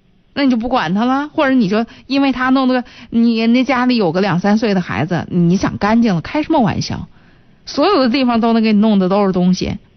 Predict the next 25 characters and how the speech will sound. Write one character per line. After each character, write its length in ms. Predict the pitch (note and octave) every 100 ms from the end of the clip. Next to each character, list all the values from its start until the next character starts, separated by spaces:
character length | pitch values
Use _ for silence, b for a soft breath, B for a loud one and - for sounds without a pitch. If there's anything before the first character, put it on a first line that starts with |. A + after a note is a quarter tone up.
| _ _ _ _ _ _
你 140 | G#3+ G3+
就 140 | A#3
急？ 340 | G3 G3+ A#3+ C#4 - _ _ _ _ _ _ _ _ _
也 180 | A3 D#3+
不 180 | - G3+
会 320 | F4 D#4+ A#3+
啊， 220 | D#3 E3+ -
而 160 | A3
且 160 | C4 G#3
很 220 | - A3
可 80 | B3+
能 140 | G#3+
到 140 | A3+ A3+
那 160 | A#3
个 100 | G3
时 140 | F3 E3+
候， 160 | F#3
人 200 | E3+ D#3
家 160 | F#3+ F#3
爷 160 | D#3+ D#3+
爷 100 | F#3+
奶 200 | D3 -
奶 80 |
还 180 | D3+ E3+
是 200 | F#3+ F#3